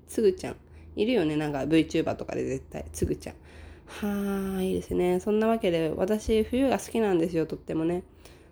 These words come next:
だから、まあ、冬生まれなんですけど、冬好きなので、これからの季節、とっても楽しみですね。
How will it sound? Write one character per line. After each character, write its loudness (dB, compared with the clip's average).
だ -6
か -4
ら、 0
ま 0
あ、 0
冬 6
生 6
ま 6
れ 0
な -2
ん 0
で -2
す -14
け -8
ど、 -4
冬 4
好 -12
き -2
な 0
の -2
で、 -4
こ -6
れ 0
か 0
ら 2
の 2
季 -14
節、 -6
と -8
っ -16
て -2
も 2
楽 -2
し -6
み 0
で -2
す -6
ね。 -2